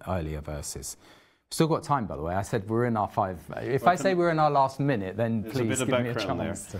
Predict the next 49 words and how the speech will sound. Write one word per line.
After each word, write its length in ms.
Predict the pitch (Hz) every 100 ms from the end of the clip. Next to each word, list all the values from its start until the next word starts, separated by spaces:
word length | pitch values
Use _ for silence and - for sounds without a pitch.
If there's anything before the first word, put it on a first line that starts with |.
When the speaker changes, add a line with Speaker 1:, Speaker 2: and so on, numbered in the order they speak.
| -
Speaker 1:
<laughs> 0 | 117 110 101
Speaker 2:
There's 140 | 104
a 60 | 107
bit 140 | 143
of 80 | 131
background 440 | 120 - 98 85
Speaker 1:
Yeah, 120 | 104 87
Speaker 2:
there 80 |
that's 120 | 101 117
Speaker 1:
please 140 | 151
Speaker 2:
kind 120 | 101
of 60 | 95
Speaker 1:
do. 60 |
Yeah. 40 | 87
Speaker 2:
interesting, 540 | 85 95 107 92 95
which 220 | 101 -
is 180 | 107 98 - - -
that 140 | 95
the 80 | 107
Roman 380 | 113 135 139 120
emperors 760 | 123 123 85 78 78 - - - _ _ _ - -
were 300 | 95 90 76 - -
co-, 200 | 98 -
from 260 | - 95
about 300 | 92 98 92 107
A 100 | 95
D, 140 | 98
f-, 200 | 92 - - -
B 120 | 120
C 220 | 113 104
forty-eight, 640 | 101 104 95 95 80 78 - -
called 220 | 117 78
themselves 480 | 95 87 90 82 -
the 100 | 87
saviour 560 | - 107 87 82 76 78
of 100 | 80
the 100 | 87
world. 300 | 87 65 64 - _ _ _ _ -
Speaker 1:
Hmm. 180 | 101 90 78 - - - - _
Speaker 2:
And 160 | 98 95
so 300 | - 104 98 - -
if 180 | 107 -
you 140 | 143 143
were 220 | 110 101
a 20 |
Roman 360 | 107 104 95 90
colony 420 | 110 98 78 80
like 240 | 82 80
Philippi, 680 | - 98 80 - 71 65